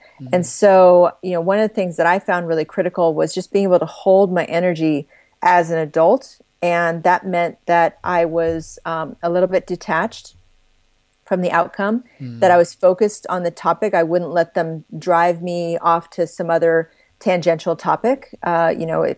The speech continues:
Speaker 2: if it, if it's clean your room and they said, "Well, you don't clean your room," well, then we're off topic, you know?
Speaker 1: Yeah.
Speaker 2: So those kinds of things, and just not, not engaging in those battles. And then the other thing is that I think too often adults speak down to teens. They don't have the language of,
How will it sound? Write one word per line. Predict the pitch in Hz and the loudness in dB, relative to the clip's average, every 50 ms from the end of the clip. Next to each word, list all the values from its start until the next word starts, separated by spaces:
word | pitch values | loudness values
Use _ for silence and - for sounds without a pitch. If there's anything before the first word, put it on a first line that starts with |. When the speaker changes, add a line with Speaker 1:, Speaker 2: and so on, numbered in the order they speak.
| _ - | _ -12
Speaker 2:
if | - - - - 165 156 156 | -14 -12 -10 -8 -8 -4 -2
it, | 180 175 151 | 0 0 0
if | - 175 - | 0 -2 -2
it's | 180 165 - | -2 -4 -4
clean | - - 233 214 214 202 | -2 2 4 4 6 6
your | 196 180 | 4 4
room | 165 180 180 190 202 214 214 _ _ _ _ _ - | 4 4 4 4 2 0 -2 _ _ _ _ _ -8
and | - 180 | -4 -2
they | 180 180 | 0 0
said, | - - 196 180 | 0 2 2 4
"Well, | 170 170 180 180 | 4 6 4 4
you | 180 175 220 285 | 4 2 2 4
don't | 320 294 233 202 - | 4 2 2 0 -4
clean | - - 202 190 185 | -6 -4 -4 -2 0
your | 196 240 254 | 2 2 2
room," | 196 180 160 147 156 160 | 2 0 -2 -4 -4 -4
well, | 165 175 | -4 -2
then | 170 185 180 185 | 0 0 2 2
we're | 180 175 | 2 2
off | 170 170 170 - | 2 2 0 -2
topic, | - 202 175 170 175 - 156 - - - | -2 -2 -2 0 0 -2 -4 -4 -4 -8
you | - 175 | -8 -6
know? | 165 165 165 165 | -4 -4 -6 -6
Speaker 1:
Yeah. | - - - _ _ _ | -8 -12 -18 _ _ _
Speaker 2:
So | - - - 196 185 185 | -8 -2 2 2 4 4
those | 180 190 196 190 - | 4 4 4 2 0
kinds | - - 202 185 175 156 | -6 -8 -8 -6 -6 -8
of | 175 - | -10 -8
things, | - 170 156 156 156 160 165 | -8 -8 -8 -8 -8 -10 -8
and | 185 175 | -8 -6
just | 185 202 - | -6 -6 -4
not, | 208 196 190 190 180 - _ - | -2 -2 0 0 -2 -4 _ -6
not | 190 185 180 | -4 -2 -2
engaging | 180 170 170 175 175 165 180 170 | -2 -2 -2 -2 -2 -2 -4 -6
in | 160 156 | -4 0
those | 165 185 214 - | 0 0 0 2
battles. | - 160 160 156 165 165 160 151 - - | 0 0 2 2 0 0 -2 -4 -6 -4
And | 190 196 208 | -2 2 2
then | 214 220 208 | 4 4 4
the | 208 214 | 4 4
other | 262 294 | 4 4
thing | 277 - 254 233 214 | 4 2 2 2 2
is | 190 196 - | 0 -2 -2
that | - 202 185 185 - - _ _ _ - - - | 0 0 0 0 -2 -6 _ _ _ -18 -12 -6
I | 196 | -2
think | 196 240 233 233 | 0 0 0 0
too | - - 247 226 220 | -4 -2 2 4 4
often | 208 202 214 214 - 214 196 185 | 6 4 4 2 0 -2 -2 -2
adults | 175 - 175 160 - 190 180 180 175 - - - - - | -2 -4 -4 0 2 2 4 2 2 -2 -6 -18 -20 -20
speak | - - - - 202 185 175 | -20 -12 -6 -6 -6 -4 -2
down | - 185 175 180 190 202 202 | 0 0 2 2 0 -2 -4
to | 196 - 202 | -8 -10 -12
teens. | 180 - - 196 175 165 160 - | -12 -8 -8 -6 -6 -8 -6 -2
They | - 175 | -2 0
don't | 185 208 - | 0 -2 -4
have | 214 220 226 214 | -2 -2 -2 -2
the | 196 190 | 0 -2
language | 175 175 185 196 180 175 160 - 175 | -2 -2 -2 0 0 0 0 2 2
of, | 165 170 165 | 2 2 0